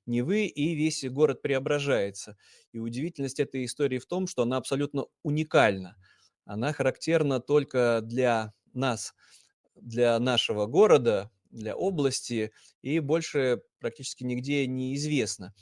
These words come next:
И это тоже одна из тех частей, один из тех элементов, который позволяет нам говорить о том, что вот что-то есть у нас общее, и есть что-то такое, чего у других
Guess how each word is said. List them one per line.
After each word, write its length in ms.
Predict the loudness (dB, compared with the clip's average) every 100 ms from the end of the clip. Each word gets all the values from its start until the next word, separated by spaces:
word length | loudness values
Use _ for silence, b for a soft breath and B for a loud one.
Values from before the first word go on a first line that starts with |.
| b _
И 60 | 0
это 180 | 2
тоже 400 | 0 2 2 2
одна 400 | 2 0 -2 -2
из 120 | -4 -4
тех 240 | -6 -6
частей, 480 | -8 -10 -6 -2 -2
один 300 | 0 -2 -2
из 100 | -4
тех 220 | -6 -6
элементов, 480 | -4 -2 -2 -4 -4
который 340 | -4 0 -2 -2
позволяет 500 | -2 0 2 0 -2
нам 220 | -4 -2
говорить 420 | 2 2 2 -6 b b b
о 100 | -6
том, 340 | -2 0 0 -2
что 480 | 0 4 6 6
вот 240 | 4 2 0 -14
что-то 400 | -18 -6 -6 -4
есть 260 | -2 -2 -2
у 40 | -4
нас 200 | -4 -2
общее, 540 | -2 -2 2 4 4 b b b _
и 80 | -4
есть 180 | -4 -4
что-то 200 | -6 -4
такое, 420 | -4 4 6 6
чего 360 | 2 -2 0 0
у 120 | -2
других 500 | -2 0 -2 -4